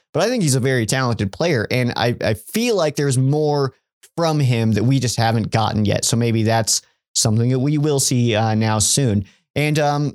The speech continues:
it's, it's just a position that the Rams maybe felt like they could open up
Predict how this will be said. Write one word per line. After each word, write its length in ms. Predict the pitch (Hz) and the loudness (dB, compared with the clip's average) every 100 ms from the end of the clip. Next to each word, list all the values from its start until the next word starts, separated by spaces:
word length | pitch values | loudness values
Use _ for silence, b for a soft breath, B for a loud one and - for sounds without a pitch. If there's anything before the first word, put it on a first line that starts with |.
| - | -4
it's, 420 | 160 170 - - - | -2 0 -2 -4 -6
it's 240 | - 160 | -4 -2
just 260 | 180 175 175 | -2 -4 -4
a 40 | |
position 360 | 170 151 156 156 | -2 0 0 -2
that 100 | - | -2
the 60 | |
Rams 400 | 139 139 135 - | -2 0 0 0
maybe 360 | 143 143 139 135 - - | 0 0 -2 -2 -4 -4
felt 240 | 143 - | -2 0
like 180 | 127 - | -2 -2
they 140 | 123 | -4
could 240 | - 123 117 | -2 -2 0
open 240 | 117 117 | -2 -2
up 200 | 131 | -4